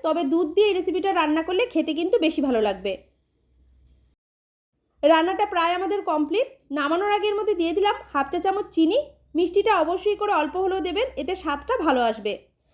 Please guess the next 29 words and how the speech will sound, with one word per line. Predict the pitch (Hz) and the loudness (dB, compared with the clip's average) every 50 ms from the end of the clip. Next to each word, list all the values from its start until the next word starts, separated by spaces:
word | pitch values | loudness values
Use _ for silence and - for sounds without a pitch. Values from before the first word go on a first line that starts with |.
| _ - - | _ -8 -2
আর | - 294 320 359 | 0 2 2 2
এর | 392 392 | 0 -2
মধ্যে | 427 427 415 403 | -2 -4 -2 0
দিচ্ছি | 440 453 453 453 - 403 480 523 - | 0 0 0 0 -2 -2 -2 -2 -4
হাফ | - 330 294 277 - | -4 -4 -4 -4 -4
চা | 359 370 | -6 -4
চামচ | - 403 392 427 381 320 | -4 -2 -2 -2 -2 0
গোলাপ | 262 294 285 294 294 277 254 262 | 2 4 4 4 4 0 0 0
জল, | 349 381 539 622 - - _ _ _ _ _ _ _ _ _ _ _ _ _ _ _ _ _ _ _ _ _ _ _ _ _ _ - - - - - - - - | 2 2 0 0 -2 -10 _ _ _ _ _ _ _ _ _ _ _ _ _ _ _ _ _ _ _ _ _ _ _ _ _ _ -20 -20 -20 -20 -20 -20 -4 0
হাফ | 302 302 302 302 | 0 0 2 0
চা | 392 330 | -4 -4
চামচ | 403 415 440 453 370 | -2 -2 -2 0 2
দিচ্ছি | 440 494 494 494 - 415 539 554 - - _ | 4 2 2 2 2 2 2 0 -2 -8 _
কেওড়ার | 370 339 339 349 339 320 262 214 | -2 0 2 2 2 2 0 -2
জল, | - 233 214 196 196 247 - - _ _ _ _ _ _ _ _ _ _ _ _ _ _ _ _ _ _ _ _ _ _ _ _ _ _ | -2 -2 -2 -2 -4 -8 -12 -20 _ _ _ _ _ _ _ _ _ _ _ _ _ _ _ _ _ _ _ _ _ _ _ _ _ _
আর | - 311 330 339 320 | 2 2 2 2 2
দিলাম | 381 480 440 415 427 539 453 320 | 2 4 4 4 0 -2 -2 -2
দুটো | 320 269 381 392 | -2 -2 -2 -2
চিড়ে | - 330 311 302 311 | -2 -2 -2 0 -2
রাখা | 320 320 320 508 539 | -2 -2 -4 -4 -2
কাঁচা | 466 349 339 - 311 277 | -2 -4 -2 0 0 0
লঙ্কা। | 254 226 214 - 220 196 - - - _ _ _ _ _ _ _ _ _ _ _ _ _ _ _ - - - - - _ _ _ _ _ _ _ _ _ _ _ _ _ - | 0 -2 -2 -4 -4 -4 -4 -8 -16 _ _ _ _ _ _ _ _ _ _ _ _ _ _ _ -20 -20 -20 -20 -20 _ _ _ _ _ _ _ _ _ _ _ _ _ -2
সব | - 415 359 349 370 | 0 0 0 2 0
কিছু | 403 403 - 466 | -2 0 2 0
একসাথে | 453 440 - 466 466 453 | 0 0 -2 -2 -4 -2
খুব | - 466 453 | 0 0 0
ভালোভাবে | 427 403 349 370 370 381 381 415 | 0 0 0 0 -2 0 0 0
মিশিয়ে | 381 339 320 330 359 370 381 | 0 0 0 0 0 -2 0
নিয়ে | 359 392 480 | 0 0 0